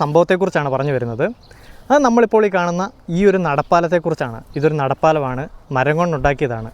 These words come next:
അപ്പോൾ സൈഡ് വരികളൊക്കെ ഇരുമ്പുകൊണ്ടൊക്കെ ആയിരിക്കും കേട്ടോ. ഇതൊരു രണ്ടായിരത്തി അഞ്ചിൽ ഉണ്ടാക്കിയൊരു പാലമാണ്. അപ്പോൾ ഇതിനൊരു ചരിത്രമുണ്ട്, നമുക്ക് അതുകൂടെ ഒന്ന് കേൾക്കാം. ആയിരത്തി തൊള്ളായിരത്തി തൊണ്ണൂറ്റിയേഴിൽ ഇവിടെ നടന്നത്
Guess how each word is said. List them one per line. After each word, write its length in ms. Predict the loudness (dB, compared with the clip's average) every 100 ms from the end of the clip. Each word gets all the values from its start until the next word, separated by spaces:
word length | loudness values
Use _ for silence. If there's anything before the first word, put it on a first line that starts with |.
| -8
അപ്പോൾ 160 | -6 -2
സൈഡ് 220 | 0 2 2
വരികളൊക്കെ 460 | 2 0 0 0 -2 -2 -4
ഇരുമ്പുകൊണ്ടൊക്കെ 460 | -2 0 0 0 0
ആയിരിക്കും 260 | 0 -4 -4
കേട്ടോ. 160 | -6 -6 -12 -20 -18 -14 -8 -8 -4 2
ഇതൊരു 240 | 2 2 0 0 0 -4 -10 -20 -14 -2
രണ്ടായിരത്തി 400 | 2 2 2 0 0
അഞ്ചിൽ 220 | 0 0
ഉണ്ടാക്കിയൊരു 380 | 0 0 2 2
പാലമാണ്. 360 | 2 0 -4 -10 -16 -6 -2
അപ്പോൾ 140 | 0 0
ഇതിനൊരു 280 | 0 0 0
ചരിത്രമുണ്ട്, 500 | -2 0 0 -2 -8 -8 -4
നമുക്ക് 220 | -2 -2
അതുകൂടെ 220 | 0 0 0
ഒന്ന് 100 | -2 -6
കേൾക്കാം. 280 | -4 -4 -6 -18 -20 -20 -20 -20 -18 -18 -18 -20 -20 -20 -20 -20 _ -20 -20 -20 -20 -20 -20 -14 0 2
ആയിരത്തി 260 | 2 0 0
തൊള്ളായിരത്തി 380 | 2 2 0 -2 -2
തൊണ്ണൂറ്റിയേഴിൽ 840 | 0 0 0 2 2 2 0 -4 0
ഇവിടെ 160 | 0 2
നടന്നത് 280 | 0 0